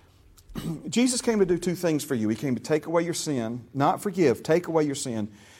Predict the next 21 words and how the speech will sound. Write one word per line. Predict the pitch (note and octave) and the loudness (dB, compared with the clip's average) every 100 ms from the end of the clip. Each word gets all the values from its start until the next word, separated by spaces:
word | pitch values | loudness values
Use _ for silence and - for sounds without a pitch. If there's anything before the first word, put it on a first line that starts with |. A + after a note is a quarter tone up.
| - _ - | -20 _ 0
and | B2+ | 0
to | B2+ | 0
baptize | G#2+ C#3+ D3 D3 C3 B2 | 2 2 2 0 0 0
you | |
in | A2+ | -2
the | G#2+ | 0
Holy | G2 G#2 | -2 -4
Spirit. | - A2 F#2+ - - _ _ _ _ _ _ _ _ | -6 -4 -2 -4 -12 _ _ _ _ _ _ _ _
And | C3 B2 | 0 0
it's | A#2 | -2
differences | A#2 D#3 E3 G#3+ G3+ F3 | 2 4 4 0 0 0
of | C#3+ | 0
opinion | - D#3+ D#3 B2 A2+ - | -2 -2 0 -2 -2 2
over | B2+ A2+ | 2 4
those | C3 C#3 | 2 2
two | - C#3 | 0 -2
things | C#3+ B2 A2 | -4 -4 -2
that | G#2+ | -2
have | G#2+ G2+ | -2 0
brought | A#2+ A2+ | 0 0
division | A2 G2+ A#2+ D3 B2+ A2+ G#2 G2+ | -4 -4 0 0 -2 -4 -6 -8